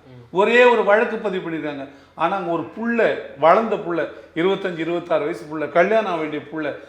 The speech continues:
Speaker 2: நாளைக்கு வாழையடி வாழையா அவன் புள்ள, அவங்களும் வர வேண்டிய குடும்பத்தோட வாரிசு செத்து போயிட்டான்.
Speaker 1: ம்.
Speaker 2: செத்து போனான். எதனால செத்து போனான்? பொழுது போகாம என்ன, "இல்லைங்க நான் ரொம்ப நாள் வாழ்ந்துட்டேன்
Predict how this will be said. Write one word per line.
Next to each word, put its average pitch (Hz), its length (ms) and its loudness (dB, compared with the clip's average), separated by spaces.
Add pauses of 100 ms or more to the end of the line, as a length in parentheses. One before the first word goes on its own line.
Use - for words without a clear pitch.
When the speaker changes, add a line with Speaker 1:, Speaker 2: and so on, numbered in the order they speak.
(140)
Speaker 2:
நாளைக்கு 185 400 6
வாழையடி 208 480 6
வாழையா 180 360 2 (240)
அவன் 196 220 2
புள்ள, 196 240 -2
அவங்களும் 185 420 4
வர 170 180 2
வேண்டிய 190 220 -2
குடும்பத்தோட 196 540 0
வாரிசு 180 440 0
செத்து 202 200 -10
போயிட்டான். 196 340 -10 (160)
Speaker 1:
ம். - 140 -20
Speaker 2:
செத்து 233 340 2
போனான். 202 220 2
எதனால 254 280 2
செத்து 196 240 -6
போனான்? 190 300 -6 (320)
பொழுது 254 300 6
போகாம 202 300 0
என்ன, 196 260 -2 (360)
"இல்லைங்க 214 320 0
நான் 185 200 -2
ரொம்ப 214 80 2
நாள் 208 200 4
வாழ்ந்துட்டேன் 202 400 2